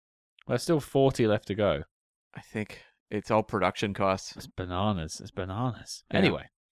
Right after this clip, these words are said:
Speaker 1: yeah.
Speaker 2: So the top three for the year, number one was Three Men and a Baby, which I'm sure cost a lot less for a comedy. <laughs> And, uh,
Speaker 1: Yeah.
Speaker 2: <laughs> number two was Fatal Attraction. And number three was Beverly Hills Cop two. And I believe, actually, Beverly Hills Cop two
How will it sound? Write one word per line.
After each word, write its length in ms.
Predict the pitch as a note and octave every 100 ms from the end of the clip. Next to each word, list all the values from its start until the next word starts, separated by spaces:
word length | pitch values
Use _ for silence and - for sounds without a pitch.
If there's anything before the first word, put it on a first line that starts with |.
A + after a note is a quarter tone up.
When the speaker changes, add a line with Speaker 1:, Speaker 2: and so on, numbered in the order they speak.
| _
Speaker 1:
yeah. 340 | - G#2+ F#2 - _ _ _ _ _ _ _
Speaker 2:
So 160 | - B2+
the 140 | B2
top 320 | - D#3 -
three 160 | C#3 C#3
for 120 | C3
the 100 | A#2+
year, 240 | A#2+ A#2 -
number 260 | C3 B2+
one 160 | A#2 A#2+
was 160 | A2+ -
Three 280 | - A#2+
Men 140 | A2+ A2+
and 100 | G#2+
a 40 |
Baby, 480 | G2 G#2 G#2+ A2 A2 -
which 200 | - -
I'm 100 | G2+
sure 200 | - A#2
cost 420 | A2 A2+ A2+ - - -
a 80 | G#2
lot 220 | G2+ -
less 400 | G#2+ A#2 - - _
for 160 | - A2+
a 60 |
comedy. 440 | - A#2 A#2+ C3+ -
<laughs> 60 | - - - _ -
And, 340 | A#2 A#2+ A#2+
uh, 80 | A#2 D3+
Speaker 1:
Yeah. 180 | G#2 G#2+
Speaker 2:
<laughs> 80 | -
number 240 | C3+ C3 C3+
two 240 | - C#3+
was 180 | C3 -
Fatal 300 | B2+ B2+ B2+
Attraction. 720 | A#2 B2+ A#2 - - A2+ A2 - _ _ _
And 160 | C3+ B2+
number 200 | B2 A#2+
three 320 | - A#2 A2+
was 200 | G#2+ G#2
Beverly 380 | G#2 A2+ A#2 A2
Hills 240 | A2+ A2
Cop 280 | - G#2 G#2
two. 240 | - A2+ G#2+
And 80 | A2
I 60 |
believe, 380 | A2 B2 G3+ G#3+
actually, 280 | D#3 - D3
Beverly 300 | A#2+ A#2+ C3
Hills 180 | A#2+ -
Cop 300 | A#2+ G#2 -
two 460 | - B2 G#2+ G2+